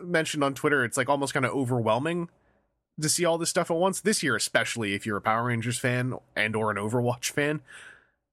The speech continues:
Uh, and it, it can be, but like I said, remember what we saw was eight plus months of toy releases that are not all gonna come out tomorrow.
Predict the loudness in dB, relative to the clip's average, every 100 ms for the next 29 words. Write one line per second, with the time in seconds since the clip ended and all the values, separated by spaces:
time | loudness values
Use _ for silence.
0 | -2 0 0 -2 0 0 0 -2 -2 -2
1 | 0 0 -2 -2 0 0 0 -2 -4 -12
2 | -20 _ 0 4 4 4 2 2 0 2
3 | 4 2 0 -2 -4 -2 2 2 2 0
4 | 0 -2 -4 -2 0 0 0 -2 -2 -2
5 | 0 2 2 2 0 -2 -2 0 0 0
6 | -2 0 2 2